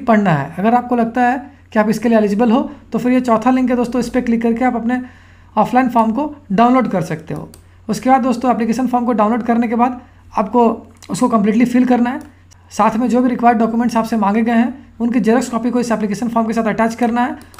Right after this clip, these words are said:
और फिर इस एड्रेस पे, जो कि मैं हाईलाइट कर रहा हूँ, आपको सेंड कर देने हैं।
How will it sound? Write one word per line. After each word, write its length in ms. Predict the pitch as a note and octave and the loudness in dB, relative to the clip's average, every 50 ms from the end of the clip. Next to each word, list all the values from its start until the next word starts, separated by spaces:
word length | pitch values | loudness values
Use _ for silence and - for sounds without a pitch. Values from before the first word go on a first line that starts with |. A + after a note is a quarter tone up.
| - | -2
और 120 | G#3+ A3 G#3 | 0 0 2
फिर 280 | - C#4+ D4 D4+ D4 - - - - - _ _ - | 0 0 -2 -2 -4 -8 -14 -20 -20 -20 _ _ -4
इस 140 | A#3+ - - | -4 -2 0
एड्रेस 340 | - A3+ G#3+ A3 B3+ B3 - | 0 2 2 2 2 0 -2
पे, 220 | - C4+ C#4+ D4+ - - | -2 -6 -6 -6 -6 -4
जो 120 | F#3+ G#3 G3+ | -2 -2 0
कि 80 | A#3 | 0
मैं 120 | A#3 A#3 G3 | 0 0 0
हाईलाइट 340 | F3 G3 G#3 A3 A#3 A3+ A#3 | 2 2 2 2 0 0 0
कर 140 | A#3 A3 G#3+ | 0 -2 0
रहा 140 | G#3+ A3 | 0 0
हूँ, 200 | A#3+ C#4+ D4+ - - - _ - | 0 -2 -4 -8 -14 -20 _ -4
आपको 280 | G#3 G3+ G3+ - C#4+ C4 | -4 -4 -2 -2 -4 -6
सेंड 340 | - - - A#3 A#3+ A3+ G#3 | -6 -2 0 2 2 4 2
कर 160 | - F3+ E3+ | 2 0 0
देने 220 | D#3+ D#3+ D#3 D3+ C#3 | 0 0 -2 -2 -4
हैं। 200 | C3 - - | -8 -10 -14